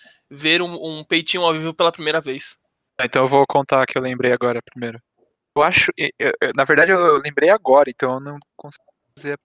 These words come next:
Speaker 2: pesquisa, mas eu acho que era um álbum Caetano Veloso,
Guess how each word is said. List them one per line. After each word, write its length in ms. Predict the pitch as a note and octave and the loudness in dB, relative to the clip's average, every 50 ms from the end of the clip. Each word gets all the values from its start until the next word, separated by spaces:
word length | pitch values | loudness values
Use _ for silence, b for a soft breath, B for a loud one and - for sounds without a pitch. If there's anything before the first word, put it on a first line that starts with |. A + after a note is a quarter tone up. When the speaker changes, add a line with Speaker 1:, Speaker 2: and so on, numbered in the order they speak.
| _ _ _ - | _ _ _ -16
Speaker 2:
pesquisa, 420 | D#3+ E3 - - - C3 B2+ C3 | -16 -16 -14 -16 -16 -14 -12 -10
mas 320 | B2 B2 A#2+ A#2 A#2 B2 C3 | -8 -6 -6 -6 -6 -2 0
eu 120 | C3 C3 | 2 2
acho 180 | C3 B2+ - - | 2 0 -2 -6
que 120 | - - C#3+ | -2 0 2
era 160 | C3+ C#3+ C#3+ | 2 2 2
um 160 | C#3+ D3 C#3+ | 0 0 2
álbum 560 | C3+ C3+ C#3 C#3+ - - C#3+ C#3+ C#3+ C#3 C3+ C3+ _ _ _ _ _ _ _ _ _ _ | 2 2 2 0 -2 -6 -12 -10 -10 -12 -14 -16 _ _ _ _ _ _ _ _ _ _
Caetano 440 | - C3+ B2+ B2+ - - C#3+ E3+ G3 | -4 -2 -2 -2 -2 -4 -4 -2 -2
Veloso, 600 | G3 G3+ F3+ C#3+ C3 A#2+ A#2+ C#3 E3 F3+ G#3+ A#3 | 0 0 0 0 0 0 0 0 0 -2 -8 -20